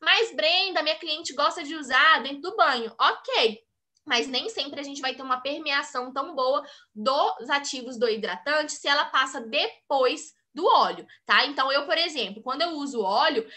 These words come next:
eu deixo ele no banho com a pele úmida, eu aplico ele no meu corpo todo e depois eu venho enxugando com a, a, a toalha.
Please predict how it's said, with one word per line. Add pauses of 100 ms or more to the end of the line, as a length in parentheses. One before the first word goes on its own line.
eu
deixo
ele
no
banho
com
a
pele
úmida,
eu
aplico
ele
no
meu
corpo
todo
e
depois
eu
venho
enxugando
com
a,
a,
a
toalha.